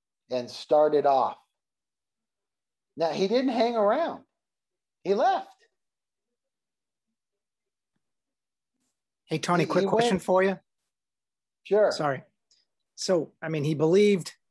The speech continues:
Speaker 2: but he didn't know who Christ was just yet. Is that right?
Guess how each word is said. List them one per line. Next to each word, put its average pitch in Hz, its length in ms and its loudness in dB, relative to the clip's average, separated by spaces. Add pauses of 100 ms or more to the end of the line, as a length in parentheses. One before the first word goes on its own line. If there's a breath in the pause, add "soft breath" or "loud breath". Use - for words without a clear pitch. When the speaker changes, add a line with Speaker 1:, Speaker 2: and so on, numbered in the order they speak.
(140)
Speaker 2:
but 143 100 -6
he 165 100 0
didn't 202 180 2
know 202 100 2
who 175 100 0
Christ 175 380 -2
was 170 220 -2
just - 260 -8
yet. 143 200 -4
Is 117 100 -14
that 143 140 -10
right? 151 340 -4